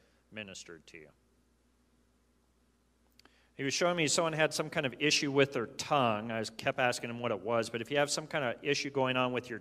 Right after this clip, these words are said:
tongue, pain or something like that, would you stand? The Lord would like to minister to you.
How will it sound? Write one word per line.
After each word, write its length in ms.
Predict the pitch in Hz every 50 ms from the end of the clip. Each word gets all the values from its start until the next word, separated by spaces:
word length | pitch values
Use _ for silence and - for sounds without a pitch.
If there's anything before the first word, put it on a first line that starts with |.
| - -
tongue, 500 | - - 135 135 131 131 131 131 131 131 - - - _ _ _ _
pain 360 | - 127 127 131 131 135 131
or 60 | 120 107
something 400 | - - 151 156 156 - 120 113
like 220 | 107 110 107 -
that, 180 | - 110 110 110
would 160 | 113 107 -
you 80 | 120
stand? 400 | 110 - - - 120 117 110 107
The 60 | 104 101
Lord 240 | 101 104 104 104
would 80 | 98 101
like 180 | 104 104 101 -
to 220 | - 95 92 87 - _ _ _ _ _ _ _ _ _ _ _ _ _ _ _ _ -
minister 500 | 113 110 110 101 - - - 90 82 76 -
to 100 | - 87
you. 100 | 80